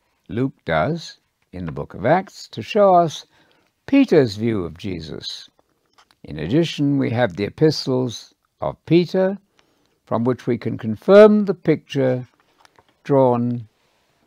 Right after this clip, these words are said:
in the Acts sermons. There's also good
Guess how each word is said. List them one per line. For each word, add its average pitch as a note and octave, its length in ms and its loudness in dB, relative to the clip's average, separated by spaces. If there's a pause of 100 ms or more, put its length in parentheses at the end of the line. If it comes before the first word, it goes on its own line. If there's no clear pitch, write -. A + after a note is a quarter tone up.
in A2 200 -4
the A#2+ 180 -4
Acts - 580 -8 (180)
sermons. - 800 -4 (800)
There's F3 240 8
also A#3 400 8
good F#3 460 8